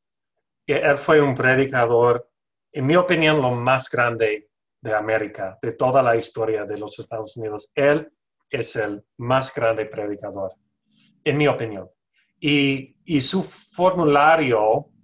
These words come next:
casi cada predicación o speech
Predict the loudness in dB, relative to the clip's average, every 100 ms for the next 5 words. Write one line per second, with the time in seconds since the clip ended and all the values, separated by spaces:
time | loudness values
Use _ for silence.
0 | _ -20 _ _ -2 -2 0 -2 -2 -4
1 | -2 2 4 6 6 4 0 -4 -4 -2
2 | -2 -2 -4 -2 0 0 -2 -6 -2 0
3 | 0 -2 -8 -12 -8 -6 -6 -6 -10 -12